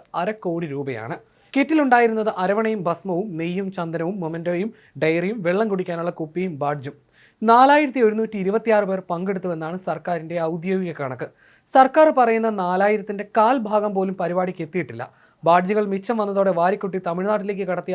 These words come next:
ആളൊഴിഞ്ഞ സ്ഥലത്ത് തള്ളുകയായിരുന്നു. ടെൻഡറോ ക്വട്ടേഷൻ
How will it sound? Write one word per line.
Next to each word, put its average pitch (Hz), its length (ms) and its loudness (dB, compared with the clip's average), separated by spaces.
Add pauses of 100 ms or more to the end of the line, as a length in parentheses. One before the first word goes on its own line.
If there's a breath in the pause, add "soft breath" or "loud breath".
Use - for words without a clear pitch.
ആളൊഴിഞ്ഞ 180 400 -2
സ്ഥലത്ത് 170 400 -6
തള്ളുകയായിരുന്നു. 147 560 -4 (500 soft breath)
ടെൻഡറോ 269 340 6 (180)
ക്വട്ടേഷൻ 254 420 0